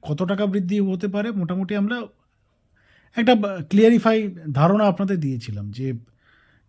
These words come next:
টোয়েন্টি থাউজেন্ডের রেশিও এবং বেশ কিছু সেক্টর রয়েছে যারা আগামী দিনে বর্ধিত ভাতা পেতে চলেছেন।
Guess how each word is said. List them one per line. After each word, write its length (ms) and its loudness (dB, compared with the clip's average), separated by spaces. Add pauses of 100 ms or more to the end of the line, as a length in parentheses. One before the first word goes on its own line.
টোয়েন্টি 260 8
থাউজেন্ডের 560 2
রেশিও 540 0 (1400)
এবং 460 4 (300)
বেশ 280 4
কিছু 200 -4
সেক্টর 400 -2
রয়েছে 360 0
যারা 400 -2 (3000)
আগামী 360 6
দিনে 240 2
বর্ধিত 360 -2
ভাতা 320 -2
পেতে 280 -6
চলেছেন। 540 -4